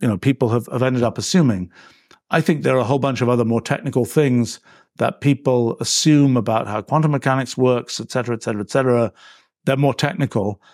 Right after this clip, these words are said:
They're less kind of big picture. Um, I think the, uh, another meta observation, which I wouldn't have said until recent years, is, you know, how important is the observer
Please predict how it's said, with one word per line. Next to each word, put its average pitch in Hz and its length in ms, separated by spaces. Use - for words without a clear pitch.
They're 123 120
less 123 400
kind 127 240
of 95 200
big 139 240
picture. 110 560
Um, 107 440
I 131 100
think 147 440
the, 123 360
uh, 117 180
another 156 380
meta 143 600
observation, 120 840
which 123 220
I 139 60
wouldn't 190 260
have 160 100
said 175 260
until 123 280
recent 131 460
years, 113 520
is, 127 400
you 127 100
know, 123 80
how 156 260
important 151 420
is 123 120
the 135 120
observer 110 640